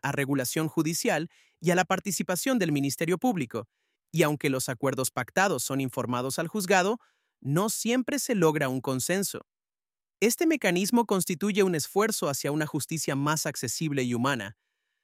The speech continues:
acercando la resolución de conflictos a la comunidad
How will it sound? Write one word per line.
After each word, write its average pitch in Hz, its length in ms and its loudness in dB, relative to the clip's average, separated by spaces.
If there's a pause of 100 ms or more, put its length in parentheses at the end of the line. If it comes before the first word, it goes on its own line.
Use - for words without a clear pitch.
(220)
acercando 151 500 -2
la 147 120 0
resolución 135 560 -4
de 135 80 -2
conflictos 127 600 -4
a 127 40 -6
la 113 100 -4
comunidad 117 600 -2